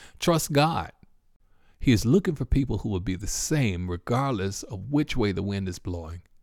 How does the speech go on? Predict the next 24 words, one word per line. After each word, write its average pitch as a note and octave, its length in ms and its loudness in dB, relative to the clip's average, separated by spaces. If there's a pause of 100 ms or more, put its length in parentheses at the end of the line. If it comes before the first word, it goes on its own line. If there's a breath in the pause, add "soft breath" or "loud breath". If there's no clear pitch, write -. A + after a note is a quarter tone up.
(440 loud breath)
And B3+ 100 2
I C#4 40 4
don't C#4 120 2
know C#3+ 80 8
about G#2 240 4
you, B2 220 4
but C3+ 120 0
I D#3 200 0
want C3+ 300 -2
to B2 40 -8
be A2 160 -6 (140)
found A2 480 4
faithful. - 720 -2 (400)
He's C#3+ 240 2
been - 160 2
faithful C#3+ 540 2
to - 160 -6
me, G2+ 400 -2 (400 loud breath)
and G2 100 4
I A2 80 6
want A2+ 200 4
to G#2 40 2
be G2 160 2
faithful - 760 -4